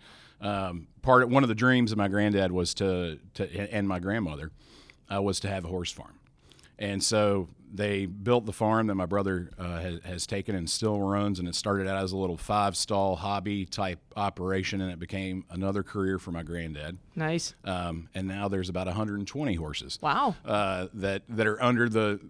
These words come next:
Speaker 1: the management of, of the business. Royal, Royal Winds Farm is the name of the farm.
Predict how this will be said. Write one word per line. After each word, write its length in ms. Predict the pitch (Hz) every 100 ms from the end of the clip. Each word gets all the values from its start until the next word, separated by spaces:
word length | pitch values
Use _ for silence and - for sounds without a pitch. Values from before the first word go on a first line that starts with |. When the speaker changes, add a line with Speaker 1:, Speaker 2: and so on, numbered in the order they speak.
| - 131
Speaker 1:
the 120 | 117
management 600 | 117 120 123 110 117 110
of, 320 | 104 101 92
of 200 | 92 104
the 80 | 92
business. 500 | 90 101 98 92 -
Royal, 520 | 95 123 113 107 104 101
Royal 340 | 117 131 123
Winds 240 | 123 113
Farm 260 | - 107 82
is 80 | 78
the 80 | 87
name 140 | 87
of 60 | 82
the 60 |
farm. 320 | 80 87 73